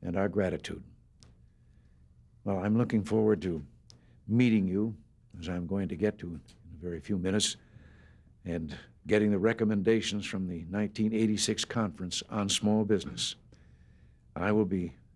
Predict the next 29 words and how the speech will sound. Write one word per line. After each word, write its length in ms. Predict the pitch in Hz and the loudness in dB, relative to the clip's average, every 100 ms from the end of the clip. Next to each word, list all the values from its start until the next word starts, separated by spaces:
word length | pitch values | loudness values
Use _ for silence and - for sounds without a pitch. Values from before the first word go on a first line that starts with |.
| - | -6
naming 400 | 104 113 110 104 | 0 4 4 2
a 60 | 87 | 0
permanent 440 | 110 113 107 98 | -2 0 2 0
administrator 640 | 95 107 98 - 95 90 | 0 0 0 -2 -2 0
of 80 | 98 | 0
the 160 | 92 101 | 2 0
S 140 | 101 | 0
B 260 | - 101 104 | 0 4 4
A, 280 | 85 101 104 - - - - - - | 4 0 -6 -16 -20 -20 -20 -20 -10
and 140 | 90 90 | -4 0
I 100 | 95 | 0
can 140 | 98 | 0
assure 320 | 92 - 120 | 0 2 4
you 140 | 110 101 | 4 2
that 140 | 101 | 0
the 60 | - | 0
Small 380 | - 107 110 101 | 0 2 0 0
Business 360 | 107 110 107 | 0 0 -2
Administration 840 | 92 104 101 - 104 98 104 110 - - - - 104 | 0 0 0 2 4 4 0 -2 -4 -20 -20 -8 0
will 140 | 101 | 0
continue 560 | - 92 - 127 92 92 | 0 -2 0 2 2 0
to 100 | 87 | -2
have 200 | 95 92 | -4 -4
an 80 | |
important 480 | 92 80 104 107 113 | -6 -2 -2 0 0
voice 500 | 85 107 82 - - - - - - - - | 2 4 4 0 -4 -8 -20 -20 -20 -14 -8
in 120 | 87 | -6
the 60 | |
councils 680 | 90 113 98 - 90 82 - | -4 -2 0 -2 -4 -4 -6